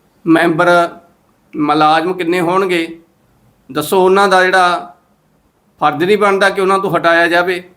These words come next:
ਪਰ ਨਹੀਂ, ਬਹੁਤ ਮੰਦਭਾਗੀ, ਅ, ਮੰਦਭਾਗੀ ਘਟਨਾ ਗੀ ਆ, ਜਿਹੜੇ ਕਿ ਆਸ ਦੇ ਵਿੱਚ ਅੱਜ ਜਿਹੜੇ ਮੁਲਾਜ਼ਮ ਨੇ ਉਹ ਭਿੜੇ ਨੇ ਤੇ ਇੱਕ ਮੁਲਾਜ਼ਮ ਦਾ ਜਿਹੜਾ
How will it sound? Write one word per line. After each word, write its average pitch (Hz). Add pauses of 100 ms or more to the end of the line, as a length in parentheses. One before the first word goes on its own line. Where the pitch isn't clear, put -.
(520)
ਪਰ 160
ਨਹੀਂ, 160 (500)
ਬਹੁਤ 175
ਮੰਦਭਾਗੀ, 156
ਅ, 156
ਮੰਦਭਾਗੀ 151
ਘਟਨਾ 160
ਗੀ 175
ਆ, 165 (540)
ਜਿਹੜੇ 180
ਕਿ 170
ਆਸ 156
ਦੇ 165
ਵਿੱਚ 160
ਅੱਜ 151
ਜਿਹੜੇ 156 (560)
ਮੁਲਾਜ਼ਮ 170
ਨੇ 165
ਉਹ 160
ਭਿੜੇ 160
ਨੇ 175 (140)
ਤੇ 180
ਇੱਕ 165
ਮੁਲਾਜ਼ਮ 151
ਦਾ 151
ਜਿਹੜਾ 147